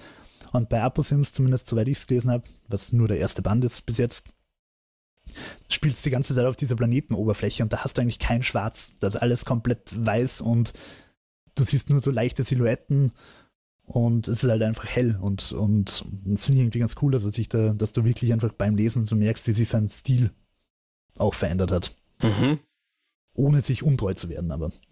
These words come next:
Speaker 2: Dem würdest du aber nicht vorwerfen, Style over Substance, oder?
Speaker 1: Äh, gute Frage.
Speaker 2: <laughs>
Speaker 1: Äh, ich würd sagen, Style ist Substance da.
Speaker 2: Okay.
Speaker 1: <laughs> Ähm, also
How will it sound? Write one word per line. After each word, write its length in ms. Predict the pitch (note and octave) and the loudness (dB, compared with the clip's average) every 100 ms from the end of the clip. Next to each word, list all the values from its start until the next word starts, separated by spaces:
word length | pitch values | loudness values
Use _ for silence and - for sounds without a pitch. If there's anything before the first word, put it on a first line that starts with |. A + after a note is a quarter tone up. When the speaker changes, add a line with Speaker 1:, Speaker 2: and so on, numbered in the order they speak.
| _ _ _ | _ _ _
Speaker 2:
Dem 120 | C#3 D3+ | -2 0
würdest 200 | D#3+ - | 0 0
du 40 | |
aber 80 | C#3 | 0
nicht 160 | C#3+ - | -2 0
vorwerfen, 420 | B2 A2+ A2+ A#2+ | 0 0 -2 -4
Style 300 | - G#2 G#2+ | -2 -2 -2
over 120 | A2+ | -4
Substance, 500 | - - - - - | -6 -6 -6 -6 -2
oder? 200 | - C3+ - _ _ _ _ _ _ _ _ _ _ _ _ _ - | -2 -2 -4 _ _ _ _ _ _ _ _ _ _ _ _ _ 0
Speaker 1:
Äh, 1080 | C#3 C3+ C3+ C3 C3 C3 C3 B2+ B2+ B2+ A#2+ - - - - - - - - - - - - - - - - - - | 2 4 2 2 2 2 2 0 0 -2 -6 -10 -10 -12 -14 -12 -12 -10 -10 -10 -10 -12 -10 -8 -6 -4 -4 -6 -2
gute 260 | C#3+ F#3+ | -2 -2
Frage. 300 | - F#2 F#2 - | -4 -4 -4 0
Speaker 2:
<laughs> 40 | F#3 D#3+ D#3+ _ _ _ _ _ _ _ - | 0 0 -4 _ _ _ _ _ _ _ -4
Speaker 1:
Äh, 300 | C#3 C3 B2+ | 0 2 2
ich 80 | C#3 | 0
würd 100 | D3+ | -2
sagen, 200 | C#3+ C3+ | 0 -2
Style 340 | - G#2 A#2 | -2 0 0
ist 180 | D3+ - | 0 -4
Substance 500 | - E2 - F2+ - | -4 -4 -4 -4 -2
da. 200 | - F#3 - | 0 0 0
Speaker 2:
Okay. 280 | F#3 - - | -2 -2 -6
Speaker 1:
<laughs> 40 | - - - - - - _ _ - | -12 -18 -18 -20 -20 -20 _ _ -4
Ähm, 360 | B2+ A#2+ B2 A2 - _ _ _ _ _ - - | 0 2 2 0 -6 _ _ _ _ _ -10 -4
also 280 | C3+ D#3+ | 0 0